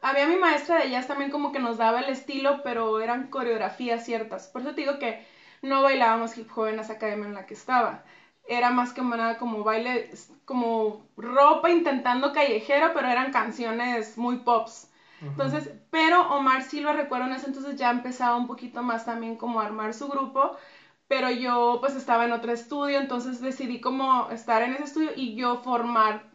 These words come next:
Speaker 1: por mi parte, obviamente con asesoría de él, porque él fue muchas veces a dar clase conmigo. Y ya en la cult-, la parte como más de b-boys, algo así, este, David Berman, eh, fue mi primer maestro de
Speaker 2: Ujú.
Speaker 1: breakdance.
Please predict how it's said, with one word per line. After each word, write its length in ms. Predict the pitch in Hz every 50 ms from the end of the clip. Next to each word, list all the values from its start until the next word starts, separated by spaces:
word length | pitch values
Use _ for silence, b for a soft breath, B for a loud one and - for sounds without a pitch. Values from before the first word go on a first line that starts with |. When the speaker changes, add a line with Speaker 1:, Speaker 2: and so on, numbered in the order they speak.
| _ -
Speaker 1:
por 140 | 247 220
mi 120 | 233 240 226
parte, 580 | 226 - 240 226 226 226 - - 285 - B B B B B B B B B
obviamente 440 | - 262 254 247 254 254 254 - 269
con 160 | - 262 262
asesoría 520 | 247 233 - - - 233 220 220 220 220 220
de 260 | 220 233 269 277 262
él, 140 | 269 277 269
porque 320 | 262 240 226 - 226 226 226
él 200 | 233 233 214 -
fue 240 | - - 262 240 -
muchas 320 | 240 247 240 240 247 240 240
veces 200 | 240 240 233 247
a 40 | 226
dar 140 | 220 220 220
clase 300 | - 233 226 - 220 220
conmigo. 720 | - 214 214 240 269 285 294 285 269 254 269 311 427 - b b b b b b b b b b b b b _
Y 200 | 294 302 285 262
ya 180 | 269 294 294 302
en 80 | 320
la 160 | 339 349 339
cult-, 280 | - 339 320 - - -
la 220 | - 262 262 254 -
parte 280 | 262 247 247 - 294 -
como 160 | 320 311 277
más 180 | 247 240 233 233
de 80 | 277 285
b-boys, 400 | 285 294 254 294 302 311 302 311
algo 180 | 285 285 285 294
así, 360 | 285 - - 320 320 320 - -
este, 460 | 247 240 233 226 - - - 240 226
David 320 | 226 233 226 226 254 233 220
Berman, 340 | 269 262 269 269 285 285 285
eh, 60 | 254 240
fue 160 | - 247 240
mi 120 | 247 247
primer 300 | 240 240 247 240 233 233
maestro 460 | 233 233 233 226 220 226 - 233 226 220
de 80 | 220
Speaker 2:
Ujú. 80 | 214 214
Speaker 1:
breakdance. 540 | 220 208 208 - 240 294 269 247 - -